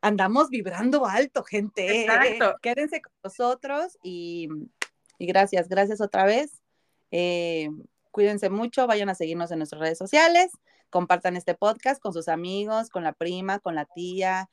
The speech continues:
Speaker 1: este, la de la oficina, que también es chismosa y que ya la quieren que, este, que le cambie la vibra, también compártenlo con ella. Y como siempre, los quiero mucho y los quiero ver triunfar.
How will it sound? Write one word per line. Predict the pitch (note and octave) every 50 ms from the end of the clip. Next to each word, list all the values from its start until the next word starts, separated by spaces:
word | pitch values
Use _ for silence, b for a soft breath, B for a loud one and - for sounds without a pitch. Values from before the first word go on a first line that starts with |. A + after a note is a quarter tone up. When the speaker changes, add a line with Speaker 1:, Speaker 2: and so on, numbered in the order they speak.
| _ _ _ _ _
Speaker 1:
este, | - D#3 D#3 D3+ _ - D#3 D3+ D3 D3+ D#3
la | D#3 D#3+ D#3+
de | D#3+
la | D#3+ D#3
oficina, | - E3 D#3 - F3+ F3+ G3 G3
que | - F3
también | - D#3+ E3 E3+
es | F3+ -
chismosa | - E3 D#3+ E3 E3 - F3
y |
que | - F3 E3+
ya | E3+
la | F3 E3+
quieren | - E3 D#3+ E3 E3
que, | D#3 - C#3
este, | C3+ - - C#3
que | - D3+ C#3+
le | -
cambie | - D#3+ F3 E3+ E3+
la | D#3 D3
vibra, | D3 E3 F#3+ G#3 G#3+ G#3
también | - D#3 D3+ D3+ C#3+
compártenlo | - C#3 D3 D3 D3 - D3 D3+ D#3
con | - F#3 G3+ B3
ella. | C4+ C#4 D4 E4 F#4+ _ b b b b b b b b
Y | - - A3+ A3+ A3 G#3+ G#3+ G#3+ G#3 G#3 G#3 G3+ G3 G3 G3 G3 G3 G3 F#3+ - _ _
como | - - G3+ G3+ G3+
siempre, | - A#3+ A3+ A3+ A#3+ A#3+
los | A#3 G#3+ G3+
quiero | - G#3+ G#3 G#3
mucho | G#3+ A#3 C4+ C#4+ - - E4 E4+ G4 A#4+ - _ _ _ _ _ _ _
y | - G3
los | G3 G3+ F#3+ -
quiero | - A#3+ A#3+ B3
ver | B3 A#3+ A3+
triunfar. | - A#3 A#3 A3 - A#3 A#3 A3 F#3+